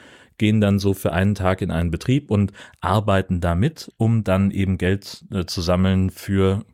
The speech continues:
Kinder in Not. Ich glaube, in diesem Jahr geht's irgendwie um Südosteuropa.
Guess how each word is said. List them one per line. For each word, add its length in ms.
Kinder 320
in 140
Not. 300
Ich 100
glaube, 300
in 80
diesem 300
Jahr 200
geht's 240
irgendwie 380
um 100
Südosteuropa. 840